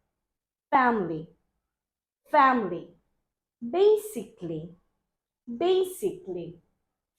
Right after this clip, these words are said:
Famous, famous, develop and development, develop, development, able, able, and lastly আমাদের ছিল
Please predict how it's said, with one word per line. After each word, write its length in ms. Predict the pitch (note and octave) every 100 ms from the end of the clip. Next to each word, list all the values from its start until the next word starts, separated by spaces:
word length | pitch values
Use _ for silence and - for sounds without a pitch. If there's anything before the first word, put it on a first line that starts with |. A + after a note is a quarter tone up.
| -
Famous, 840 | F#4 F#4 D#4 F#3+ D#3+ - - - _ _ _ _ _ _ _ _ F4
famous, 460 | F4+ D4+ G#3+ F3 F3 - _ _ _ _ _ _ B3+ A#3
develop 540 | F4 C#4+ F#3 F3 A3 - - - _ _ _ _ _ F3+ F3
and 160 | F4 A4 - - - D4+ E4+
development, 840 | G#4 E4 A#3+ F3 D#3 F3 D#3+ D#3 D#3+ - _ _ _ _ G3+ B3
develop, 520 | E4 A3+ E3+ F#3+ A4+ - - - - _ _ _ A3 - E4+
development, 880 | C4+ A#3 G#3 F#3 F#3 E3+ D#3 C#3 - _ _ _ _ _ - E4+ F4
able, 420 | B3+ F3 F3+ F#4+ A4+ - _ _ _ _ _ _ _ _ _ - F#4
able, 420 | F4 A3 F#3 A3 A#4+ - - _
and 100 | G#3 G3 G#3
lastly 380 | C4 - F4+ A#4+ C#4
আমাদের 240 | B3+ C#4+ -
ছিল 140 | D#4+